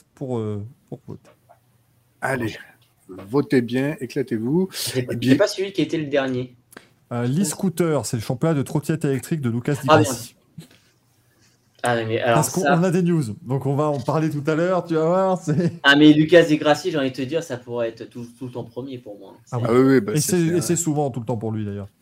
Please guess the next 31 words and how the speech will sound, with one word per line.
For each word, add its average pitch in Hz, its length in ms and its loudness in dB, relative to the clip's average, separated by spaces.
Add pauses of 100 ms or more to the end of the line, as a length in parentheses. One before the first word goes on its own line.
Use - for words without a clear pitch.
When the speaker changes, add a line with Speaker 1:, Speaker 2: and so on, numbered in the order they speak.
(160)
Speaker 3:
Voilà. - 160 -14
Speaker 2:
c'est 113 80 -6
un 117 80 2
manche 131 300 2
d'honneur, 143 360 4
lui, 110 220 -4
qui, 107 300 -8
qui - 160 -8
récupère. 107 680 -4
<laughs> - 720 -8
Speaker 3:
Et - 60 8
tu - 60 8
Speaker 2:
Euh, - 160 6
Speaker 3:
vois, 254 160 6
là, 240 100 4
dans 202 140 4
les, 190 180 -4
dans 180 140 2
les 185 180 2
quatre, 233 300 -4
bon, 151 100 -4
il 151 60 -2
y 147 40 -2
en 143 40 -6
a 143 100 -6
un, 160 220 -8
je 160 60 -16
trouve, 135 180 -16
qui, 107 840 -16
qui - 60 -20
n'a, 107 160 -12